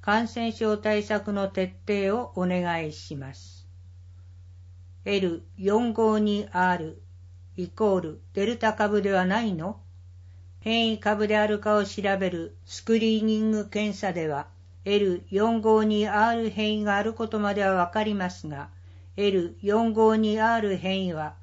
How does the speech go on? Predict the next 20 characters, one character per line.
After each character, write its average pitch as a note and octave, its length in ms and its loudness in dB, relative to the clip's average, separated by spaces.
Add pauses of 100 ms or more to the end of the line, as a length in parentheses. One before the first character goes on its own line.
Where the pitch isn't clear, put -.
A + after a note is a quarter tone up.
(320)
デ G#3 120 2
ル A#3 100 -2
タ A3+ 160 2
株 G#3+ 260 0
以 G#3+ 120 0
外 G#3+ 260 2
に G#3 100 2
も G#3 120 2
見 G3 140 -2
ら A3+ 160 0
れ A#3 80 -2
る A3 140 0
変 G#3 340 -2
異 F#3+ 80 -4
で G3 80 -2
も A#3 140 -2
あ F#3 120 0
り E3+ 120 -6
ま D3+ 180 -8
す。 - 300 -20